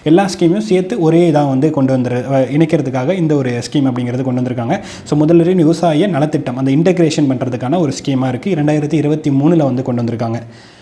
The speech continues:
அடுத்தது தமிழ்நாடு ஒருங்கிணைந்த ஊரக வளர்ச்சி, ஒரு-, ஒருங்கிணைந்த ஊட்டச்சத்து திட்டம், இன்டகிரேட்டட் நியூட்ரிஷன் ப்ராஜெக்ட் அப்படிங்கிறது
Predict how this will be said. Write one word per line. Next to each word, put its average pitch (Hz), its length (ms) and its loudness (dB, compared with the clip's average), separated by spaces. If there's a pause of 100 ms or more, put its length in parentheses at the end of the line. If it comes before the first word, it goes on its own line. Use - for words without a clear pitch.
(300)
அடுத்தது 160 320 0 (360)
தமிழ்நாடு 190 560 4
ஒருங்கிணைந்த 185 440 4
ஊரக 160 360 4
வளர்ச்சி, 143 320 0 (120)
ஒரு-, 156 320 4
ஒருங்கிணைந்த 175 440 4
ஊட்டச்சத்து 175 460 2
திட்டம், 131 260 -6 (100)
இன்டகிரேட்டட் 170 580 2 (100)
நியூட்ரிஷன் 196 600 0
ப்ராஜெக்ட் 139 380 -2
அப்படிங்கிறது 131 460 -2